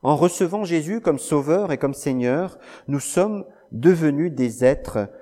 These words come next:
nouveaux, avec un nouveau cœur. Et si nous laissons Dieu agir chaque jour en nous et par nous et nous changer,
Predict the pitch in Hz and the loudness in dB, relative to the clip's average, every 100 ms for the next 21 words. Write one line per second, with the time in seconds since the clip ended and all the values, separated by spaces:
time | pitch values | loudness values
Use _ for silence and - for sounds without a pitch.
0 | - - 110 127 151 123 101 - - _ | -18 -10 -4 0 0 0 -2 -6 -20 _
1 | _ _ 123 127 156 131 127 165 180 147 | _ _ -4 -2 0 0 0 2 2 0
2 | - 113 90 87 82 - _ _ _ 120 | 0 0 0 -2 -10 -20 _ _ _ -8
3 | - - 208 196 165 151 - 131 110 98 | -6 -4 0 2 2 0 -2 -4 -4 -4
4 | 120 208 254 120 120 123 127 - 185 180 | -2 0 -2 -4 -4 -4 -10 -6 -6 -4
5 | 143 123 151 135 - - _ _ _ _ | -6 -4 -2 -4 -8 -20 _ _ _ _
6 | _ _ _ _ _ _ 151 165 143 170 | _ _ _ _ _ _ -2 0 0 -2
7 | 240 254 120 - 175 156 120 147 202 110 | -4 -6 -8 -4 -4 -4 -4 -4 -4 -4
8 | 123 175 - 131 110 107 175 - | -4 -4 -4 -6 -4 -4 -4 -6